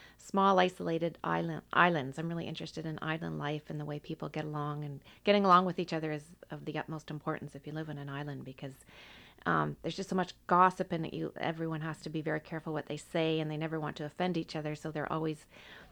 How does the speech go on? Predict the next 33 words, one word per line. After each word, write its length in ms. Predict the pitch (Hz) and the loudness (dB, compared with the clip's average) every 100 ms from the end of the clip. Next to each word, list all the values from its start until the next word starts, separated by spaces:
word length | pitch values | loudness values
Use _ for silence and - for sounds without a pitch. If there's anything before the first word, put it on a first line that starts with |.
| - | 0
um, 280 | - 165 160 - | 4 6 4 0
saying 400 | 180 175 170 165 - - | 0 0 0 -4 -8 -6
what 180 | 165 - | -4 -2
they 100 | 165 | -4
think 300 | 160 170 - | -2 -4 -4
people 280 | 175 170 156 | -6 -2 -2
want 220 | 156 - | -2 -4
to 80 | 143 | -10
hear 420 | - 165 165 151 | -6 -2 0 -2
rather 300 | 151 147 151 | -4 -4 -4
than 300 | 147 143 143 | -6 -8 -6
what 160 | 147 - _ | -6 -6 _
the 80 | 151 | -10
truth 340 | - 240 240 | 2 2 4
might 220 | 185 156 - | 0 0 -2
be. 180 | 139 | -4
So 200 | - 160 | -2 -2
it's 160 | 160 - | -2 -2
really 220 | 180 165 | -2 -2
interesting 420 | 160 165 - 156 | -4 -8 -8 -8
trying 240 | 156 156 156 | -6 -6 -4
to 160 | 156 | -6
untangle 580 | 156 151 - 160 165 147 | -6 -8 -6 -4 -4 -4
the, 220 | 143 143 - - - - - - - - _ _ | -4 -6 -8 -18 -20 -20 -20 -20 -20 -20 _ _
you 80 | 180 | -4
know, 100 | 160 | -2
truth 280 | - 233 220 | 2 4 4
from 180 | 202 185 | 2 4
reality, 640 | 170 160 165 156 139 - - | 6 6 4 -2 -6 -8 0
or 200 | 170 160 - 156 | 2 0 -6 -8
reality 420 | 165 156 165 156 | -4 -4 -4 -6
from 300 | - 147 139 156 - _ - | -8 -10 -10 -14 -20 _ -12
what 140 | 156 | -12